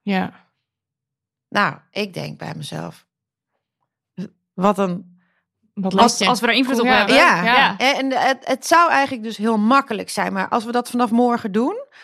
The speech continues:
Speaker 2: dan zijn we dus vanaf morgen ook allemaal een beetje banger.
Speaker 1: Banger.
Speaker 3: Ja.
Speaker 1: Ja.
Speaker 2: En dat hebben we er niet voor over. Vooralsnog.
Speaker 3: Is dat ook de reden waarom we niet genoeg praten over dit onderwerp, denk je? De angst of het, het niet maar wi-, het gewoon niet willen zien?
Speaker 2: Ja, dat denk ik wel. Het is, em, kijk,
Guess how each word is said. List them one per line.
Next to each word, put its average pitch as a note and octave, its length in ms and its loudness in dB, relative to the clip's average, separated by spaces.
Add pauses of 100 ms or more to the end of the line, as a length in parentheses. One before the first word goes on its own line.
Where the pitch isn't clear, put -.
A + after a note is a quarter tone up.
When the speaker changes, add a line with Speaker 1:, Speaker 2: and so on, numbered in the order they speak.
(480)
Speaker 2:
dan A#3+ 100 -6
zijn A#3+ 200 2
we A3+ 60 -2
dus A3 140 -6
vanaf A3+ 240 -4
morgen A3+ 360 -2
ook B3+ 160 -2
allemaal C4+ 400 2
een B3 80 -2
beetje A#3 640 -2 (260)
banger. G#3 320 2
Speaker 1:
Banger. E3+ 440 -2
Speaker 3:
Ja. A3 160 2
Speaker 1:
Ja. F#3 220 0
Speaker 2:
En G#3 80 -2
dat B3+ 160 -2
hebben B3 240 0
we G#3+ 60 -6
er G#3 60 -6
niet G3+ 180 -8
voor - 100 -12
over. D#3+ 380 -18 (480)
Vooralsnog. G#3+ 640 -2 (140)
Speaker 3:
Is B3+ 140 2
dat D4 160 2
ook D4+ 100 0
de C#4 60 -4
reden C4+ 240 2
waarom A#3 260 0
we A#3 60 0
niet A#3+ 180 0
genoeg A3+ 220 0
praten B3 320 -4
over A#3+ 160 -6
dit A3+ 140 -6
onderwerp, A#3 360 -2 (200)
denk A#3 220 0
je? C#4 160 -8 (140)
De A3+ 100 2
angst A#3 380 0
of G#3 140 -6
het, G#3 160 -6
het G3+ 260 -8
niet G#3 220 2
maar G3+ 180 0
wi-, G3 120 0
het G3+ 160 -4
gewoon G#3+ 160 4
niet G#3 140 4
willen G3+ 220 2
zien? G#3+ 320 2
Speaker 2:
Ja, D#3+ 460 0
dat D#3 160 -4
denk B2+ 200 -4
ik F3 120 -8
wel. A2 220 -6
Het - 140 -8
is, - 260 -4
em, - 260 -10
kijk, D#3+ 300 -2